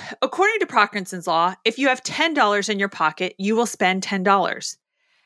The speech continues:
As our income increases, Parkinson's law takes over and we spend every penny we earn. Now that you know your salary and actually take it, you need to live within your means.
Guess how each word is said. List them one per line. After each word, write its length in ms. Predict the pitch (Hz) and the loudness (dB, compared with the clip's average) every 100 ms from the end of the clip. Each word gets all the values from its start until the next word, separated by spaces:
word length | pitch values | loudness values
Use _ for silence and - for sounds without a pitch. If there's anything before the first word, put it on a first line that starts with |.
| _ - | _ 2
As 260 | 220 269 | 4 4
our 160 | 320 302 | 0 0
income 400 | 233 233 233 269 | -2 -4 -4 -4
increases, 640 | 294 277 202 180 185 190 - - | -6 -2 -2 0 0 -2 -6 0
Parkinson's 560 | 220 277 269 277 240 | 0 0 -4 -6 0
law 260 | 196 185 190 | 2 4 0
takes 400 | - 220 208 - | -4 -4 -4 -2
over 440 | 175 170 175 175 - | -2 0 -2 -4 -4
and 180 | 214 226 | -4 -2
we 100 | 240 | -6
spend 500 | - - 196 196 - _ | -4 0 0 0 -6 _
every 600 | 208 233 254 254 277 277 - | 2 2 2 0 -2 -2 -6
penny 540 | - 233 208 196 185 - | -6 -2 0 0 -2 -6
we 220 | 185 190 - | -2 -2 2
earn. 420 | 175 165 208 214 _ _ _ _ _ _ _ _ _ | 2 2 -2 -10 _ _ _ _ _ _ _ _ _
Now 600 | 208 226 233 269 311 320 - _ _ _ - | 0 2 4 2 0 -2 -6 _ _ _ -8
that 240 | 208 220 - | 0 0 0
you 160 | 226 | -2
know 460 | 214 190 190 196 - | 2 2 2 0 -2
your 240 | 190 202 | -2 -2
salary 640 | 196 - 165 165 - 185 - | 0 2 2 2 -2 -4 -2
and 140 | 196 175 | -2 2
actually 400 | 180 175 190 175 | 2 2 -4 -4
take 380 | - 330 339 190 | -2 0 2 2
it, 240 | 185 - _ - | 0 -2 _ -4
you 200 | 208 226 | 0 2
need 200 | 233 - | 2 2
to 120 | 226 | 2
live 420 | 208 226 247 240 | 4 4 4 2
within 500 | 220 - - 190 185 | -2 -2 0 0 0
your 160 | 190 190 | 0 0
means. 540 | 180 156 139 180 | -2 -6 -10 -12